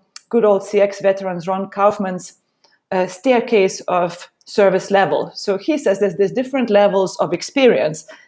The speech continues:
and it could start with a criminal, i e very bad experience where you take an Uber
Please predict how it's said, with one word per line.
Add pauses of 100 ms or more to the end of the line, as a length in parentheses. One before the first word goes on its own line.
and
it
could
start
with
a
criminal, (160)
i
e
very
bad
experience
where
you
take
an
Uber